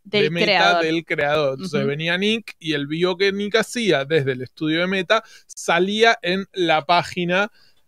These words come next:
Speaker 1: de Facebook de Nick.
Speaker 2: De Nick.
Speaker 1: Entonces, la responsabilidad de moderar es de ustedes hasta cierto punto, digamos.
Speaker 2: <laughs> Para quienes están en, en toda Latinoamérica y no lo conocen,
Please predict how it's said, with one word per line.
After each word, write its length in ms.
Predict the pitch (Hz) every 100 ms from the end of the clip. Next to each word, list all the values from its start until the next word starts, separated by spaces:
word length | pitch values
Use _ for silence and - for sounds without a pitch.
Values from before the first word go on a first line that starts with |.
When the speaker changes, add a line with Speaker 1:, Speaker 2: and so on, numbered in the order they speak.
| -
Speaker 1:
de 340 | 143 151 170
Facebook 540 | - 180 175 190 202
de 240 | 147 151 170
Nick. 280 | 165 170 180
Speaker 2:
De 140 | 196
Nick. 180 | 165 - - _ -
Speaker 1:
Entonces, 640 | 147 143 170 190 190 - _ _ _
la 260 | 160 151 151
responsabilidad 760 | 156 - 151 147 160 170 185
de 60 | 190
moderar 580 | 185 190 214 214 214 214 - - - _ _ _
es 160 | 165 180
de 60 |
ustedes 380 | 202 139 185 185
hasta 240 | 165 - 135
cierto 840 | - 185 185 185 156 139 139 123
punto, 560 | 190 190 165 135 127
digamos. 340 | 127 131 120 -
Speaker 2:
<laughs> 460 | 302 262 - 196 254 - - -
Para 240 | 220 202 196
quienes 260 | 208 202
están 260 | 202 - 285
en, 260 | 277 214 -
en 260 | - 180
toda 240 | - 214 220
Latinoamérica 640 | 196 185 185 190 208 175 175
y 20 |
no 160 | 190
lo 160 | 208 196
conocen, 760 | 196 202 208 190 - 190 190 202